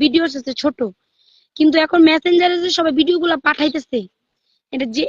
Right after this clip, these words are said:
আমার একটা মোবাইল চুরি হয়ে গেছিল, ওই মোবাইলে আমার এই আইডি ছিল এবং কি ওই ভিডিওগুলো ছিল। এখন আমি আমার হাজবেন্ডকে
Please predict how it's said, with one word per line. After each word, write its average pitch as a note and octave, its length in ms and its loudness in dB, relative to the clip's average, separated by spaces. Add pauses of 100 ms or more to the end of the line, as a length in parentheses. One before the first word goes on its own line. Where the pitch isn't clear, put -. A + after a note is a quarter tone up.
(120)
আমার C#4+ 200 2
একটা D4+ 160 0
মোবাইল D#4 280 4
চুরি F4+ 260 2
হয়ে D#4+ 180 4
গেছিল, D#4 260 0 (560)
ওই E4 220 4
মোবাইলে F4+ 320 2
আমার D#4+ 220 2
এই E4 60 2
আইডি E4 300 0
ছিল D#4+ 220 -4
এবং D4 200 -2
কি D#4 100 -10
ওই D#4 160 -8
ভিডিওগুলো D#4 440 0
ছিল। B3+ 200 -10 (1160)
এখন C#4 220 -2
আমি D#4+ 140 2
আমার D#4+ 220 0
হাজবেন্ডকে D#4 480 -4